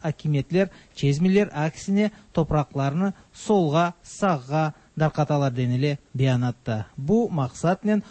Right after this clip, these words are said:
алар шу эшкә милиция вә махсус кысымларны да җәлеп итәләр. Курултай Рух фракциясе бер алты ноябрьдә Кырым татарларына уҗым япканларны җавапкарлыкка чәкмәкне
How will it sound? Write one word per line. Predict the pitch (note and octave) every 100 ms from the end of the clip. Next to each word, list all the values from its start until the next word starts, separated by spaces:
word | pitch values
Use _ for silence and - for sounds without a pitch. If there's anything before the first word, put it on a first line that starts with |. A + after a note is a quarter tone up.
| - -
алар | G3 D3+ D#3+ F3 -
шу | - A3
эшкә | A#3+ G#3+ - G3+
милиция | G3 C#3+ E3 - F3+ F3 F3 -
вә | D3 C#3
махсус | B2+ F#3 - A3+
кысымларны | - - F#3 D#3+ C#3+ D#3
да | D#3+ - -
җәлеп | E3+ F#3+ D3+ D3+
итәләр. | C#3 C3 C3+ -
Курултай | D3 C3+ B2 G#3+ A3
Рух | F#3+ E3+ -
фракциясе | C3 C3 - F3+ F#3 F#3+
бер | C#3+ G3
алты | G#3+ G3 G3
ноябрьдә | F3+ B2+ C3 C#3+ D3+ F3+ - _
Кырым | - F3
татарларына | E3+ E3 D#3+ D3+ D3+ D3 B2+
уҗым | B2 C#3 C#3
япканларны | C3+ - C3+ B2 B2+ F3+
җавапкарлыкка | D3 D3+ C3+ C#3 A#2+ A#2 - F#3+
чәкмәкне | - D#3+ - B2 - D#3+